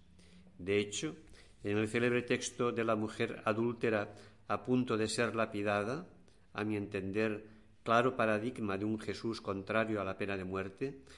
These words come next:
constituye precisamente la ley nueva y divina que Jesús escribe con el dedo sobre la arena, y de este modo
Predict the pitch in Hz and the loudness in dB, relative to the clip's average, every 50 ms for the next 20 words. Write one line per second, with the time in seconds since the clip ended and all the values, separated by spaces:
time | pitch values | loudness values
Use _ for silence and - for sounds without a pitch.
0 | - - - - - - 117 113 107 - 117 104 - 131 135 135 143 135 120 107 | -20 -20 -20 -16 -6 -2 0 0 0 0 -2 -2 0 0 2 2 0 0 -2 -2
1 | 127 131 127 - 117 107 107 113 117 107 131 131 127 113 110 110 113 113 110 104 | -2 -2 0 0 0 0 0 0 0 0 -2 0 2 2 2 2 2 0 0 0
2 | 107 107 110 117 113 110 113 117 120 123 - - - 98 98 95 98 95 107 113 | 2 2 2 2 2 -2 -2 -2 -2 -2 -2 -6 -6 -6 -6 -4 -4 -2 0 0
3 | 120 123 147 151 151 - - - - - - - - - - - 123 107 - - | 2 0 0 -2 -4 -10 -18 -20 -20 -20 -20 -18 -12 -10 -6 -4 -4 -4 -2 0
4 | 135 139 131 - - - 107 - - - - 127 131 139 127 131 127 - 104 101 | 0 0 -2 -4 -8 -6 -6 -6 -6 -4 -4 -2 0 0 0 -2 -2 -2 -4 -4
5 | 95 95 90 90 92 110 113 110 120 131 - - - - - - - - - - | -4 -4 -4 -2 0 0 0 0 -2 -6 -8 -12 -20 -20 -20 -20 -20 -14 -8 -4
6 | 131 123 113 110 113 107 107 104 98 98 95 90 90 85 82 85 - - - - | -2 -2 0 0 0 0 0 0 0 -2 -4 -4 -6 -10 -12 -14 -16 -20 -20 -20
7 | - - - - - - - - - 104 98 101 113 123 - - 113 98 104 117 | -20 -20 -20 -20 -20 -20 -20 -10 -6 -4 0 0 0 0 0 -2 -2 0 2 2
8 | 131 127 127 139 151 151 - | 2 2 0 -2 -6 -6 -10